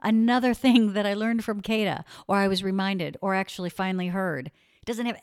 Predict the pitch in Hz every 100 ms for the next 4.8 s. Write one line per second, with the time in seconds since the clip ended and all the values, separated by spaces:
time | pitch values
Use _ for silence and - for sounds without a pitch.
0 | - 277 277 - 269 254 208 214 208 208
1 | 180 147 - _ 220 240 233 - 220 208
2 | _ 185 190 214 - 175 175 165 165 -
3 | 147 143 - - - 214 240 226 - 202
4 | 208 196 185 190 185 185 190